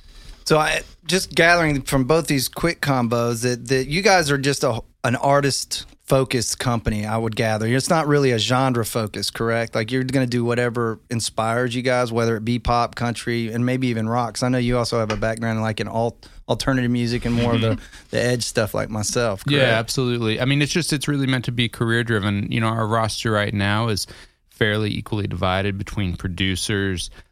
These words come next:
Speaker 2: uh, I guess what you might call traditional songwriters or top liners,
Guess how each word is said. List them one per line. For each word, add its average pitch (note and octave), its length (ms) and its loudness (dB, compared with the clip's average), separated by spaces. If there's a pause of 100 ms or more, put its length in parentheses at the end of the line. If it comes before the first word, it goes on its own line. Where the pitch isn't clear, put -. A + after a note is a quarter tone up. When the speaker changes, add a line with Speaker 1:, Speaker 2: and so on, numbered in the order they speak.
(120)
Speaker 2:
uh, F2+ 60 0
I F2+ 140 -2
guess F2+ 200 -2
what G2+ 140 -4
you G#2+ 60 -2
might F#2+ 220 0
call F#2+ 340 0
traditional F#2 500 -2
songwriters F#2 840 -2
or E2+ 80 -6
top F2+ 360 -4
liners, F#2+ 640 -2